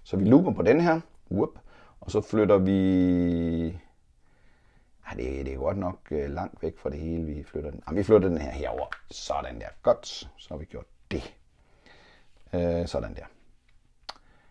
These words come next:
Godt. Øhm, hvis jeg nu <clears throat> bruger en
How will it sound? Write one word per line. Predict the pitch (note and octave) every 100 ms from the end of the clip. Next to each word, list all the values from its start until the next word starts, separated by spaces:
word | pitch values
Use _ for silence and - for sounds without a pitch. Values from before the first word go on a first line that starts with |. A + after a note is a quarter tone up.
| - _
Godt. | - A#1+ - - - - - - - - - -
Øhm, | G#2 G#2+ A2 A2 G#2+ G#2+ G#2+ G#2+ G#2
hvis | A2 G#2 -
jeg | B2 C#3 E3+
nu | E3 D3+ D3+ - - - _ - - -
<clears throat> | C#3 C3+ B2 G2 F2 D#2+ -
bruger | F2+ G2+ A2 F#2+ D#2+ - _
en | C#3 - -